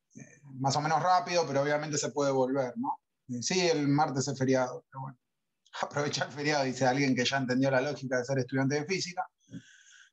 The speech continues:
Pero bueno, nada, entonces empecemos con lo que, con lo que sería impulso lineal. Medio que voy a hacer un repasito, como siempre, muy rápido de,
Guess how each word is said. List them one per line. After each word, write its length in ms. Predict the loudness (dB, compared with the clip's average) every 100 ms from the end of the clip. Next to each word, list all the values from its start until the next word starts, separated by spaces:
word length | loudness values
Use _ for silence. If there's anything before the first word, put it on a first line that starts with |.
| -2
Pero 140 | 4
bueno, 400 | 4 4 0 -2
nada, 260 | 2 4 2
entonces 360 | 0 0 0 0
empecemos 360 | -2 2 2 2
con 120 | 2
lo 100 | 2
que, 400 | 4 4 4 -2
con 120 | -4
lo 80 | -2
que 80 | -2
sería 280 | -2 0 0
impulso 380 | 0 -2 -2
lineal. 420 | 0 4 6 4 2 _ _ _ _ _ _ _ _
Medio 180 | -2 2
que 20 |
voy 100 | 2
a 40 | 2
hacer 120 | 0
un 60 | -2
repasito, 480 | 0 0 -2 -2
como 180 | 0 0
siempre, 260 | 0 0 2
muy 480 | 2 4 4 6 4
rápido 480 | 4 2 0 -6 0 0 0
de, 420 | -2 0 -2 -6